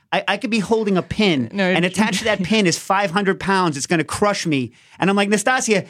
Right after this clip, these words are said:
Speaker 1: hand me the pliers. I'm gonna die." She's like, "Will the pliers shock me?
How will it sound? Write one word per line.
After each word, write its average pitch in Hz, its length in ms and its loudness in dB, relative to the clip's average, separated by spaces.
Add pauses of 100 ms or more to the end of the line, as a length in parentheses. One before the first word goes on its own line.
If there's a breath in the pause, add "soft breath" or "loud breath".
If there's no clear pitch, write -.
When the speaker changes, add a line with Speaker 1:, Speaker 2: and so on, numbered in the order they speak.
(140 loud breath)
Speaker 1:
hand 262 200 2
me 269 60 4
the 269 80 2
pliers. 269 460 2
I'm 214 80 2
gonna 247 160 2
die." 269 320 0
She's 196 180 -4
like, 180 220 0 (160 soft breath)
"Will 139 100 0
the 139 80 2
pliers 131 400 0
shock 135 400 -2
me? 143 320 0